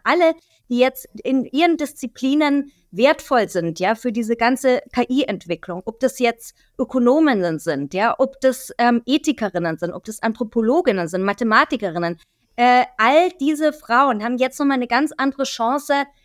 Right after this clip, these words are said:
ja, mit ihrer Klugheit, mit ihrer Intelligenz, auch mit ihrem Herzen da mitzuwirken. Und also ich bin immer, ja, ich bin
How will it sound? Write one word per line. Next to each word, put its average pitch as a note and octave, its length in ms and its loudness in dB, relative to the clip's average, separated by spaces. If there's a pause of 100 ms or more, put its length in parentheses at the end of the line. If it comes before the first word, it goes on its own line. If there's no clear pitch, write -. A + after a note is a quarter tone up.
ja, B3+ 200 2
mit C4 260 -2
ihrer B3+ 220 0
Klugheit, C#4+ 520 0
mit B3 160 -2
ihrer A3+ 220 -4
Intelligenz, A3+ 680 0
auch A3+ 100 -4
mit A#3+ 200 -2
ihrem A3 140 0
Herzen A3 760 0 (400)
da A#3 140 4
mitzuwirken. G3+ 920 0
Und G3+ 540 -4
also G#3+ 260 0
ich - 180 -6
bin C4+ 380 2
immer, G3 440 2
ja, G3 220 0
ich - 160 -10
bin A3+ 140 -2